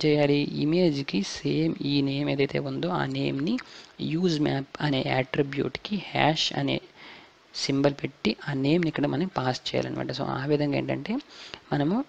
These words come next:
ఇమేజ్కి మ్యాప్కి రిలేషన్ని ప్రొవైడ్ చేస్తున్నాం అనమాట. ఓకే, అదేవిధంగా ఏరియాస్ని ఆ విధంగా డిఫైన్ చేస్తాం అనమాట. ఏరియాస్లో మనకి షేప్స్ ఉంటాయి. ఆ షేప్ రెక్టాంగిల్, సర్కిల్,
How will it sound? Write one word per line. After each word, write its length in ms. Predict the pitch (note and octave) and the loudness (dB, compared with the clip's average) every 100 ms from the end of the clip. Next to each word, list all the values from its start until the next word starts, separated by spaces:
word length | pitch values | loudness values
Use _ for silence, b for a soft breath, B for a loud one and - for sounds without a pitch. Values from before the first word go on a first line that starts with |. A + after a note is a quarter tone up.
| E4 | -2
ఇమేజ్కి 640 | C#3+ D3 E3 D3+ - G#3+ A3+ | 0 4 4 2 -4 -4 -2
మ్యాప్కి 540 | C#3+ C3 C3+ - - | 0 -2 -2 -2 0
రిలేషన్ని 640 | E3+ C3+ C#3+ E3+ - C3+ F#3+ | 2 2 4 2 2 0 0
ప్రొవైడ్ 480 | - C3+ C3 - | 0 2 0 -2
చేస్తున్నాం 360 | B2+ - - B2+ | -8 -8 -6 -6
అనమాట. 280 | C#3 C#3 C#3+ | -6 -8 -8
ఓకే, 180 | D3+ F#3+ - - _ _ _ _ - | -6 -8 -8 -20 _ _ _ _ -6
అదేవిధంగా 500 | - C#3+ C#3 D3 G#3 C#4+ B B B - | 0 2 2 2 -2 -4 B B B 2
ఏరియాస్ని 560 | C#3 C#3+ C#3 C#3 C3+ F#3 | 8 10 10 4 4 2
ఆ 60 | |
విధంగా 280 | C3+ B2+ C3 | 2 2 2
డిఫైన్ 320 | D3 C3 B2+ B2 | 0 0 -2 0
చేస్తాం 240 | B2+ - | -4 -4
అనమాట. 200 | B2+ B2 | -2 2
ఏరియాస్లో 440 | B2+ C3 B2 B2+ C3+ | 4 4 4 0 -4
మనకి 220 | C3+ - | -2 -2
షేప్స్ 440 | - B2+ B2 - | 0 2 2 -2
ఉంటాయి. 240 | C3 B2+ C3 | -4 -2 -2
ఆ 40 | |
షేప్ 300 | B2 - B2+ | 0 0 0
రెక్టాంగిల్, 580 | C3+ - - C3 A#2+ D3 | 0 -4 -2 -2 -2 -6
సర్కిల్, 420 | - - - C3+ | -6 -8 -6 -6